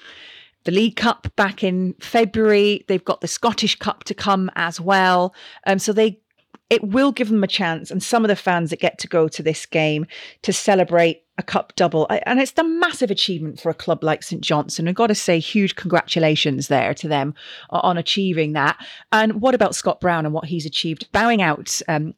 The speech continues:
at Celtic Park. He, he's played his last game there. What a damn shame for a player who's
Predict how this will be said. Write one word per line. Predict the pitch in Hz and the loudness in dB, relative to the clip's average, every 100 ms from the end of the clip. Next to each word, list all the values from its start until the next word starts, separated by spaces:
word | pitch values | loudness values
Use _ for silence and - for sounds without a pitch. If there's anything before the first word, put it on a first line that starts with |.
| _ | _
at | 156 - | -12 -8
Celtic | - 175 - - | -2 -2 -2 -8
Park. | - 170 151 - - | -2 0 0 -2 -12
He, | 160 | -6
he's | 185 | -6
played | - - 226 240 | -4 0 2 4
his | 220 185 | 2 2
last | 175 - | 0 0
game | 180 165 160 | 0 0 2
there. | 151 - - - - | 0 -2 -10 -18 -12
What | 180 214 220 - | 0 2 2 0
a | |
damn | 208 220 190 180 | -2 0 2 2
shame | - 180 151 143 147 | 0 0 2 0 -2
for | - | 0
a | 170 | 0
player | 160 190 156 151 | 2 2 4 2
who's | 165 - | -2 -8